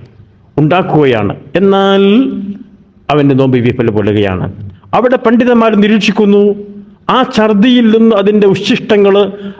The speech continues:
അവന്റെ അകത്തേക്ക് വീണ്ടും പ്രവേശിച്ചിട്ടില്ലെങ്കിൽ പോലും അവന്റെ നോമ്പിന് വിഫലപ്പെടുകയാണ്. ആ ഉച്ഛിഷ്ടങ്ങൾ അകത്തേക്ക് പ്രവേശിക്കാതെ എങ്ങനെയാണ് ഛർദിക്കൽ? ബി അൻ തഖയ്യ മുറഖിസൻ, തല കീഴായി നിന്നുകൊണ്ട്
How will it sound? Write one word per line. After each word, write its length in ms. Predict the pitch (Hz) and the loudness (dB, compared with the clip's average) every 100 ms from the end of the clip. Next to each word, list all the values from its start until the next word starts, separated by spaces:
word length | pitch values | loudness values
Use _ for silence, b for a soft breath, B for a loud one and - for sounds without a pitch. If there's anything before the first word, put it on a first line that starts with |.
| - | -8
അവന്റെ 300 | 170 190 190 | -2 2 2
അകത്തേക്ക് 680 | 170 175 196 240 247 - 254 247 - - - - - | 0 -2 -2 -2 -2 0 0 0 -4 -10 -16 -16 -2
വീണ്ടും 320 | 170 262 285 262 | 0 4 2 2
പ്രവേശിച്ചിട്ടില്ലെങ്കിൽ 1040 | 226 208 240 247 254 247 202 220 226 226 254 226 - | 0 2 0 0 -2 -2 0 0 2 2 0 0 -2
പോലും 560 | 208 180 226 233 190 220 165 113 - - - - - - - - | 0 4 4 4 2 4 2 0 -2 -8 -10 -16 -20 -20 -20 -6
അവന്റെ 220 | 151 156 | 0 2
നോമ്പിന് 340 | 147 160 151 143 123 | 2 2 2 2 0
വിഫലപ്പെടുകയാണ്. 840 | 135 139 131 123 113 113 107 101 - B B B - 165 | 0 -4 0 -2 0 0 -2 -4 -8 B B B -8 -2
ആ 20 | 196 | 0
ഉച്ഛിഷ്ടങ്ങൾ 520 | 170 - 220 165 226 214 | 0 0 -4 -2 0 2
അകത്തേക്ക് 420 | 175 208 240 220 196 | 0 0 -2 -2 0
പ്രവേശിക്കാതെ 600 | 180 226 262 226 233 220 | 0 2 0 0 0 2
എങ്ങനെയാണ് 340 | 202 196 185 180 | 2 2 2 0
ഛർദിക്കൽ? 400 | 175 156 160 165 160 160 B B - | -2 -2 -2 0 -2 -4 B B -6
ബി 80 | 123 - | -4 -2
അൻ 80 | 214 196 | -2 0
തഖയ്യ 460 | 190 - 214 185 208 190 208 | -4 -2 -2 2 2 2 0
മുറഖിസൻ, 680 | 185 165 - - 170 - 120 98 95 B B B - | 0 -2 -6 -4 -4 -2 -2 -2 -6 B B B -8
തല 120 | 139 185 - | -2 -2 0
കീഴായി 360 | 196 240 254 | 0 2 2
നിന്നുകൊണ്ട് 600 | 247 226 202 180 147 139 | 2 2 2 2 2 2